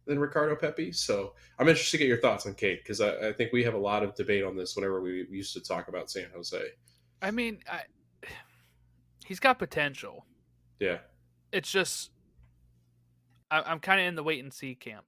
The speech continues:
Speaker 2: because
Speaker 1: Yep.
Speaker 2: he, he was so hot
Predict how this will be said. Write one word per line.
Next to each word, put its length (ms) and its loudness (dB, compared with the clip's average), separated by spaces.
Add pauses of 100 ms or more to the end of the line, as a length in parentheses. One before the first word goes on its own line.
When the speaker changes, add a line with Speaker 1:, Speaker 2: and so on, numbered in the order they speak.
(140)
Speaker 2:
because 600 -2 (340)
Speaker 1:
Yep. 200 0 (1160)
Speaker 2:
he, 200 -8
he 260 4
was 180 8
so 560 6
hot 460 0